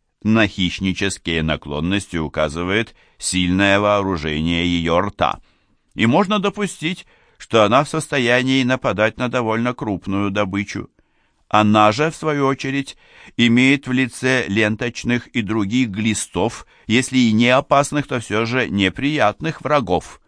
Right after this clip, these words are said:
Мясо сабли-рыбы признается всеми, кто его отведал, белым, плотным и вкусным.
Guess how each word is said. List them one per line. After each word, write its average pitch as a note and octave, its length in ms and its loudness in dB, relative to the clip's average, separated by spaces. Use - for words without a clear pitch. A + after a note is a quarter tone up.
Мясо A2 540 4
сабли-рыбы F2+ 1000 -2
признается G#2 640 0
всеми, E2+ 460 0
кто - 180 -8
его C#2+ 300 -4
отведал, E2 680 -4
белым, C#3 720 0
плотным G2 680 -2
и F#2+ 100 0
вкусным. - 680 -8